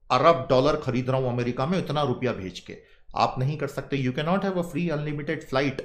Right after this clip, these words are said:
of money from India। सरकार कंट्रोल करती है बड़े ट्रांजैक्शंस को, तो अगर वो होता तो कैपिटल फ्लाइट भारत से हो सकता था, तो उससे इम्यूनिटी नहीं आएगी, आप और खतरे में आ जाओगे। और ये प्रॉब्लम आई थी ईस्ट एशियन देशों को ईस्ट एशियन क्राइसिस में।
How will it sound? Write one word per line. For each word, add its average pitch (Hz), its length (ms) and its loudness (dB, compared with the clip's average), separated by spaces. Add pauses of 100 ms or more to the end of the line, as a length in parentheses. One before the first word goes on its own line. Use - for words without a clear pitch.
of 123 200 -4
money 127 180 -2
from 123 220 -4
India। 107 300 -8 (400)
सरकार 151 420 2
कंट्रोल 147 380 2
करती 175 300 -2
है 220 140 2
बड़े 139 220 4
ट्रांजैक्शंस 107 680 -6
को, - 200 -14 (280)
तो 139 60 8
अगर 160 220 8
वो 214 140 6
होता 143 520 4
तो 117 60 -4
कैपिटल 139 400 0
फ्लाइट 143 320 -2
भारत 143 280 -2
से 147 60 -2
हो 139 120 2
सकता 135 300 -2
था, 123 200 -4 (320)
तो 139 80 2
उससे 170 300 4
इम्यूनिटी 190 380 6
नहीं 233 160 4
आएगी, 214 260 4
आप 208 200 6
और 202 140 6
खतरे 180 300 4
में 180 120 4
आ 160 60 4
जाओगे। 110 420 2 (420)
और 120 120 0
ये 143 160 2
प्रॉब्लम 160 460 2
आई 156 140 -2
थी 214 160 -2 (140)
ईस्ट 180 200 -4
एशियन 160 320 0
देशों 139 300 0
को 190 100 0
ईस्ट 165 280 0
एशियन 170 300 2
क्राइसिस 135 480 0
में। 87 140 -12